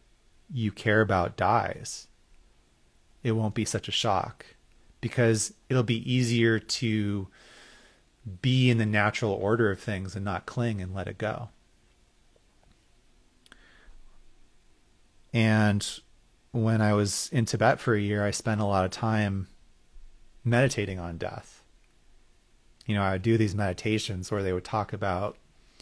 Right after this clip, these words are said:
going to, like, a, like, a graveyard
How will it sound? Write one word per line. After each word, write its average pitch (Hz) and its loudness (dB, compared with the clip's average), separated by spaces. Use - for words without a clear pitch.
going 120 6
to, 110 0
like, 101 0
a, 82 -6
like, - -8
a - -8
graveyard 120 -4